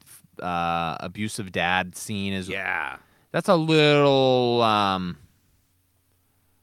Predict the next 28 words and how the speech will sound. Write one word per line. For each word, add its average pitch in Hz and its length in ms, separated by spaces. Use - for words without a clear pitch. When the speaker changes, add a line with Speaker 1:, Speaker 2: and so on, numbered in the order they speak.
Speaker 1:
I 131 160
don't 139 120
know 117 180
if - 160
that 104 200
needs 98 420
to 101 100
be 95 520
in 101 160
here. 120 540
Speaker 2:
Well, 143 240
it 127 100
gets 151 260
her. 147 300
That's 123 380
when 113 280
she 110 260
asks, 101 460
uh, 87 500
Nikki 92 400
if 82 80
she 90 140
can 82 400
stay 92 360
there 95 260
when 82 160
they're 76 120
gone. 85 440